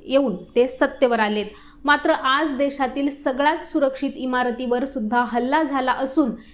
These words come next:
देशाचे पंतप्रधान आणि गृहमंत्री यावर काहीच बोलत नाहीयेत आणि जर आम्ही या मुद्द्यावर सरकारकडे उत्तरं मागितली तर ते आम्हाला सभागृहातून निलंबित करतायत.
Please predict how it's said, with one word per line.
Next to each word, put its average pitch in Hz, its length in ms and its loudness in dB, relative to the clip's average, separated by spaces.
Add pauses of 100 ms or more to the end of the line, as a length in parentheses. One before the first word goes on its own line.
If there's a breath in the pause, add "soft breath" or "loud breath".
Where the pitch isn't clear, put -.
(120)
देशाचे 320 500 2
पंतप्रधान 269 680 0
आणि 233 240 0
गृहमंत्री 262 680 -2
यावर 226 280 0
काहीच 247 480 -2
बोलत 214 300 2
नाहीयेत 202 360 -4 (400 soft breath)
आणि 233 200 0
जर 302 280 2 (100)
आम्ही 277 260 -2
या 262 100 0
मुद्द्यावर 247 520 0
सरकारकडे 330 760 0
उत्तरं 269 360 -2
मागितली 233 640 -2 (320 loud breath)
तर 311 140 4 (100)
ते 320 60 4
आम्हाला 247 480 0
सभागृहातून 240 840 0
निलंबित 220 380 2 (120)
करतायत. 202 340 -2